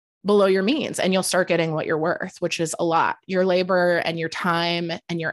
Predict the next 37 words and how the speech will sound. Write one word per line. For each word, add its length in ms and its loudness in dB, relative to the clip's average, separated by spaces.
effort 400 0
and 100 -4
your 100 -4
knowledge 540 0
and 80 -4
your 140 -4
expertise 580 -6
is 160 -8
worth 360 -6
a 60 -4
lot, 640 -4
especially 580 0
if 120 -2
you 80 2
are 100 2
an 80 -2
adaptable 460 -4
person 360 -4
and 80 -6
a 80 -8
quick 260 -10
learner. 460 -2
And 100 -2
I 60 -2
think 220 -6
that 140 0
that 220 0
comes 260 -4
from 160 -8
trying, 540 -4
trying 260 2
a 20 2
bunch 200 -2
of 60 -4
shit 400 0
and, 200 -2
like, 200 -2